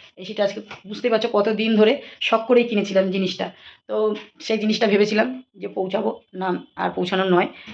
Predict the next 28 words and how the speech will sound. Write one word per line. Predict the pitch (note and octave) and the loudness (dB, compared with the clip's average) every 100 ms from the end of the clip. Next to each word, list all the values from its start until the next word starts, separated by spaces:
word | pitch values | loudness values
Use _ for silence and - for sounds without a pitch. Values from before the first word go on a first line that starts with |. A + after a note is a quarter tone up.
| - - - | -20 -20 -8
কারণ | F3 F3+ F#3 - _ F3+ | -2 -2 -2 -10 _ -2
দেওয়ার | G#3+ A3 | 2 4
অনেক | G#3 G3+ | 4 2
সময় | - E3+ | 2 2
আছে, | D#3+ D#3 E3+ - | 0 -4 -10 -10
এইটুকুনি | F#3+ G3 G3+ | -10 -4 -2
ভাবলাম। | F#3 F3 G#3 - - - _ _ _ _ - | 0 0 -2 -6 -16 -20 _ _ _ _ -10
তো | F3+ F3+ | -6 -4
মেয়েকেও | F3+ G3 G3+ A3+ | -4 -4 0 2
আমি | A3 G#3+ | 2 2
ফোন | G3 F#3 | 0 0
করলাম, | F#3 G#3+ - - - | 2 0 -2 -20 -18
মেয়ে | G3 | -12
বললো, | F#3+ F#3+ | -6 0
"না, | F3+ F3 | 2 4
দরকার | F3+ G#3 | 2 2
নেই, | G#3 C#4+ - _ | -2 -2 -6 _
তুমি | F#3 F#3 | -6 -4
এসিটা | F3+ G3 | -4 -4
ফেরত | G3 F#3+ E3+ | -2 -2 0
দিয়ে | F#3+ | 2
দাও।" | G3+ - - - _ _ _ _ _ | 2 2 -2 -20 _ _ _ _ _
তো | G3 F3 F3+ - _ _ | -6 -4 -4 -6 _ _
আমিও | G3+ G#3 | -12 -4
আবার | G3+ F#3+ | 0 0
দোকানেও | F#3 G3+ A3 | 0 0 0
ফোন | G#3+ G3 | -2 0
করলাম। | G#3 G#3+ | 2 2